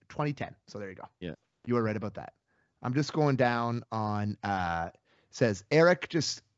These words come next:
Speaker 1: says, uh, "How lucky are we that we don't have to watch Mrazek on the team anymore?" Very lucky, Eric.
Speaker 2: Yeah.
Speaker 1: Very, very
Speaker 2: That's
Speaker 1: lucky.
Speaker 2: just, this is just gonna turn into the pound Mrazek
Speaker 1: <laughs> Yeah.
Speaker 2: close, <laughs> like, as if we didn't do that
Speaker 1: <laughs>
Speaker 2: already.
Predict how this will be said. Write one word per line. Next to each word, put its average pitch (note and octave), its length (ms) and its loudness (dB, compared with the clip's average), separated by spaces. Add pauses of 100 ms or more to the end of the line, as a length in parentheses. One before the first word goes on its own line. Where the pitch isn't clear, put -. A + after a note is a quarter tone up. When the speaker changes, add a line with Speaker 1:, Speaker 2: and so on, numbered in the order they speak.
Speaker 1:
says, B2+ 460 0 (160)
uh, G#2+ 240 2
"How G3+ 200 4
lucky G3+ 380 4
are D#3+ 80 2
we C#3 220 2
that B2+ 100 -2
we A#2+ 100 -6
don't C3 200 -2
have B2+ 160 -2
to C3+ 80 -2
watch A2 260 -2
Mrazek G#2 420 -6
on G2+ 80 -8
the G2 80 -10
team F#2+ 280 -10
anymore?" E2 300 -14 (340)
Very A#3 460 8
lucky, C#3 460 0
Eric. G2 340 -12 (220)
Speaker 2:
Yeah. - 80 -12
Speaker 1:
Very, F#3+ 320 2
very D#3+ 240 2
Speaker 2:
That's A#2+ 260 -4
Speaker 1:
lucky. B2+ 40 2
Speaker 2:
just, - 160 0 (260)
this F#3 240 6
is F3 120 2
just E3+ 160 0
gonna D3+ 180 6
turn C3+ 240 4
into B2+ 180 4
the A#2 140 2
pound A#2+ 440 2
Mrazek A2+ 480 2
Speaker 1:
<laughs> - 20 4
Yeah. G3+ 60 2
Speaker 2:
close, C#3+ 440 2
<laughs> - 60 -18
like, G3 320 2
as E3 160 2
if D3+ 140 2
we G#3 100 2
didn't C3+ 260 0
do C#3+ 120 0
that B2+ 260 0
Speaker 1:
<laughs> - 0 -
Speaker 2:
already. B2+ 500 -4